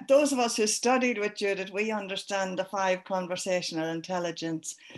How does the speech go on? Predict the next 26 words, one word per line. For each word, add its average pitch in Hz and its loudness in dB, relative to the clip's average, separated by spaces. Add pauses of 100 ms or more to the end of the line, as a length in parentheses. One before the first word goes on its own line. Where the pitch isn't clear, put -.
(280)
and 180 0
the 170 -2
alchemy 180 0
of 170 -2
conversation, 170 -2
but 170 -2
I 240 2
thought 208 -2
her 175 2
true 185 -4
gift 165 -4
was 165 -6
listening. 160 -4 (720)
You 160 -2
know, 156 -2
when 156 -4
you 165 0
really 175 0
listen, 156 -2
she - -4
reminds 190 -2
me 175 -4
of 170 -4
being 175 -4 (300)
almost 202 2
like 185 2